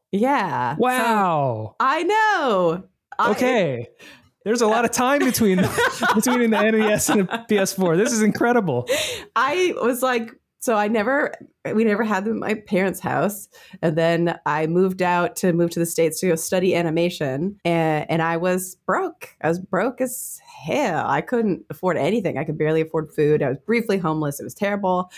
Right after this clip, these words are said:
Speaker 1: And I, yeah, I just never, I didn't have a T V until I started working at Blizzard.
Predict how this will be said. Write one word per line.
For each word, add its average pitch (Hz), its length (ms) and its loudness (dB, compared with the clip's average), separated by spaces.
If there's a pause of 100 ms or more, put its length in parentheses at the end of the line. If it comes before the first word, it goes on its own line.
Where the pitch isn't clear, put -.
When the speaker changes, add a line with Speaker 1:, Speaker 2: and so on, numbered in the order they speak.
(240)
Speaker 1:
And 160 600 0 (360)
I, 170 400 0
yeah, 185 160 0
I 165 100 -2
just 160 200 -2
never, 151 600 0
I 151 80 -2
didn't 180 140 2
have 180 100 0
a 160 60 0
T 185 280 -2
V 185 220 0
until 156 400 0
I 147 80 0
started 160 400 0
working 151 380 -2
at - 160 -6
Blizzard. 139 580 -4